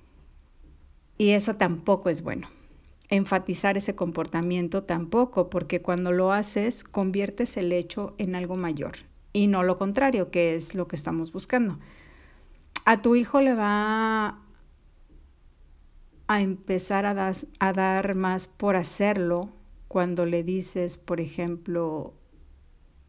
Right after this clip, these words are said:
"¿Otra vez te estás mordiendo las uñas?".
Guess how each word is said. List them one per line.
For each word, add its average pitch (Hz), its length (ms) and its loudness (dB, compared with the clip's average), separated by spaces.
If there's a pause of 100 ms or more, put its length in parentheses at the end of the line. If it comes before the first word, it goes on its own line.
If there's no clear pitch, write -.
(140)
"¿Otra 233 380 6
vez 247 220 4
te - 80 -4
estás 233 340 -2
mordiendo 220 460 -4
las 208 220 -8
uñas?". 233 480 -10